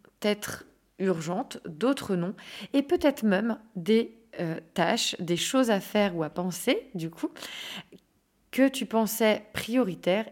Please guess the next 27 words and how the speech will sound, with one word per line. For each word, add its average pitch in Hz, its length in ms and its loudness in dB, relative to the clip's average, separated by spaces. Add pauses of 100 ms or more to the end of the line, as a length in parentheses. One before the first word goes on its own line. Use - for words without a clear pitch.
et 165 140 -4
que - 180 -10
finalement, 165 760 0 (1500)
au 202 100 2
fur 196 280 0
et 247 60 2
à 233 60 4
mesure 208 340 2
des 170 220 0
jours, 190 500 -2
des 160 120 -4
semaines 262 340 0
qui 202 180 -4
ont 226 100 -2
passé, 170 480 -4 (520)
cette 220 260 -2
priorité 214 800 0
n'est 175 180 0
plus 196 320 -6
à 180 80 2
l'ordre 180 320 -2
du 156 160 -8
jour 165 400 -10 (160)
et 185 80 2
donc 170 400 -6 (220)
cette 269 260 -2
action 214 420 -2